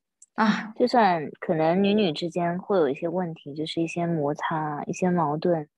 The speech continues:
Speaker 2: 或者说一些不太成熟，
Speaker 1: 嗯。
Speaker 2: 处理不好的地方。
Speaker 1: 嗯。
Speaker 2: 对吧？
Speaker 1: 这个
Speaker 2: 那这个还有很大的探索空间啊，就是你没有必要把这个事情拿出来，
Speaker 1: 对。
Speaker 2: 就是大肆的批判，可以批判，没有问题，就是，
Speaker 1: 嗯。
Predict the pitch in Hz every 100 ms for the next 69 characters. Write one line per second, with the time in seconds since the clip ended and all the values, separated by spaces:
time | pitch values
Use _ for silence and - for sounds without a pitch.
0 | - 175 165 156 165 165 175 - 185 170
1 | - 156 156 151 147 - _ - 175 180
2 | - 175 165 139 - 156 - 143 170 -
3 | _ - _ - 220 196 190 - - 170
4 | 165 - - _ _ - _ _ _ _
5 | _ _ _ - - - 294 262 170 170
6 | 151 202 208 202 220 175 143 196 175 -
7 | 202 180 135 - 156 156 160 160 156 -
8 | - 294 269 208 185 214 190 262 220 151
9 | 82 - 226 214 202 190 170 208 - 208
10 | 196 180 _ 185 190 190 _ - 269 175
11 | - - - - - 156 - - 302 254
12 | 196 220 185 170 196 220 156 - 123 -
13 | 196 190 214 208